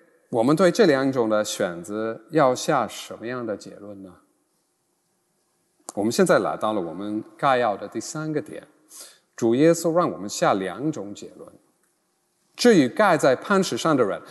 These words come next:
主耶稣下了什么结论呢？他在第二十四节说他是聪明的，聪明的人。他的聪明体现在什么呢？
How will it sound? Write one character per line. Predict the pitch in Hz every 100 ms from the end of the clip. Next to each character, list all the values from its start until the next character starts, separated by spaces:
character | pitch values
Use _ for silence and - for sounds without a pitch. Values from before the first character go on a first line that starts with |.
| - -
主 | 160
耶 | 151
稣 | 170 170
下 | 165 214 180
了 | 120
什 | -
么 | 107
结 | 127 95
论 | 107 113
呢？ | 110 101 - - - _ _ _ _ _ - - _
他 | - 160
在 | 160 147
第 | 151
二 | 156 156
十 | -
四 | 127 - 190
节 | - - -
说 | - - 123
他 | 120 - 120
是 | 110 - 95 - _ _
聪 | - - - 101
明 | 107 82
的， | - - _ _ _ _ _ _ _ _ _ _ _
聪 | - 117 104
明 | 98
的 | 95
人。 | - - _ _ _ _ _
他 | - 214
的 | 208
聪 | - - 151
明 | 175 117 113 - - - -
体 | - 98
现 | 92 - 180 131
在 | 135 135
什 | - -
么 | 85
呢？ | 90